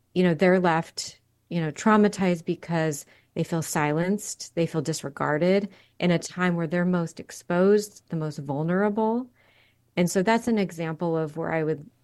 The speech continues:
I, I love to see O Bs and even pediatricians who are listening and collaborative and really respect the, the feelings and the needs of the patient.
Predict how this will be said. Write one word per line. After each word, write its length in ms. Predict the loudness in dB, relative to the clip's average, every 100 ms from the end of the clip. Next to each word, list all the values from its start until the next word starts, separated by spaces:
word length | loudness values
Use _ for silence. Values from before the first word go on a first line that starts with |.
| _
I, 160 | -2 2
I 80 | 4
love 240 | 4 2
to 100 | 0
see 440 | -4 -2 -2 -2 0
O 120 | 2 2
Bs 400 | 2 -2 -2 -4
and 160 | -8
even 260 | -4 -2 -2
pediatricians 880 | -2 -6 -6 -6 -6 -6 -6 -8 -6
who 140 | -2
are 260 | 0 0 0 -6 _ _ _ _ _ _
listening 640 | 2 2 4 2 2 2 -2
and 160 | -6
collaborative 1080 | -10 -2 0 2 2 0 -2 -2 -2 -6 -14 _ _ _ _ _ 0
and 440 | 2 2 -2 -6 -12 -10
really 420 | 0 2 4 2
respect 760 | 0 -6 -4 -6 -6 -10 -14 -16 _
the, 560 | -4 0 2 2 0 -4 -6
the 120 | -4
feelings 440 | 0 2 2 2 0
and 140 | -2
the 60 | -4
needs 340 | -6 -6 -8
of 100 | -12
the 60 | -12
patient. 540 | -10 -8 -8 -12 -14